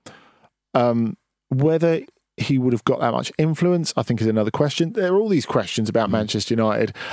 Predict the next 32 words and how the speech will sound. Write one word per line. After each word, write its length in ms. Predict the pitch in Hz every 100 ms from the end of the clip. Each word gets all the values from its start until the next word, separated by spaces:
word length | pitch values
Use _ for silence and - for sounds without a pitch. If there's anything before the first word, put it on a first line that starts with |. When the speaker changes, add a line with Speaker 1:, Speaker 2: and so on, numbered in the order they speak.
| -
Speaker 1:
and 160 | 131 120
the 80 | 117
way 380 | 113 127 123
they 260 | 120 117 117 -
run 300 | 123 123 117
things 300 | 113 107 104
that 120 | 117 - _ _ _ - - -
we 300 | 143 135 123
need 220 | 120 117
answered, 560 | 117 120 127 - 139
really. 360 | - - 50 - - - - - -
Um, 440 | 120 123 123 120 123 _ _ _ -
but 120 | 151
in 80 | 151
terms 220 | 180 147
of 60 | 135
what 120 | 127
David 340 | 139 135 113
was 140 | 117 -
saying, 280 | 110 107
in 80 | 110
terms 340 | - 120 113 110
of 180 | 104 - - - _
if 200 | 131 -
you 80 | 127
want 220 | 120 123
to 100 | 123
actually 340 | 127 120 - 113
work 520 | 113 120 123 120 -
on 80 | 110
that 160 | 110
structure, 520 | 113 123 107 - 101